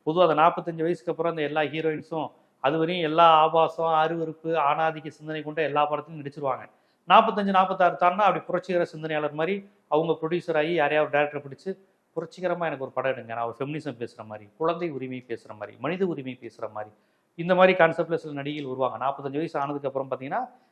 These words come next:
அஹ், ட்ரெஸ்ஸஸ் எல்லாம் டீசெண்டா போட்டுக்கிட்டு ஒரு ஆளு-, ஆளுமை மாதிரி வந்து நடத்துற நிறைய நடிகைகள் இப்படி பண்ணிக்கிட்டு இருக்காங்கல்ல, அவங்க ப்ரொடக்ஷன் பண்ணி அவங்கள ப்ரொஜெக்ட் பண்ற மாதிரி.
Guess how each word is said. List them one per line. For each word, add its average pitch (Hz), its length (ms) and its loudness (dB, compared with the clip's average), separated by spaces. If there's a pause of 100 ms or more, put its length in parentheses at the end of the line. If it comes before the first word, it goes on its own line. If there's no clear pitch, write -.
(140)
அஹ், 143 280 2
ட்ரெஸ்ஸஸ் 139 380 -2
எல்லாம் 143 380 -2
டீசெண்டா 143 380 -4
போட்டுக்கிட்டு 131 320 -6
ஒரு 135 140 0
ஆளு-, 131 220 -2
ஆளுமை 135 380 2
மாதிரி 131 240 -4
வந்து 120 180 -12
நடத்துற 117 480 -10 (360)
நிறைய 139 280 2
நடிகைகள் 147 320 -2
இப்படி 131 200 -6
பண்ணிக்கிட்டு 131 340 -8
இருக்காங்கல்ல, 113 340 -4 (100)
அவங்க 120 260 -4
ப்ரொடக்ஷன் 127 360 -4
பண்ணி 123 220 -8
அவங்கள 120 260 -4
ப்ரொஜெக்ட் 117 360 -8
பண்ற 110 220 -12
மாதிரி. 110 140 -20